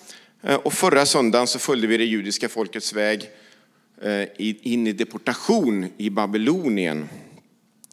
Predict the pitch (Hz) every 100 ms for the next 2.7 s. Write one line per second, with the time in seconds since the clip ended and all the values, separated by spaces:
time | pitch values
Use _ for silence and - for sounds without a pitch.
0 | - _ 78 73 62 52 50 - 101 95
1 | 113 98 85 80 73 76 - - - -
2 | - - - 117 - -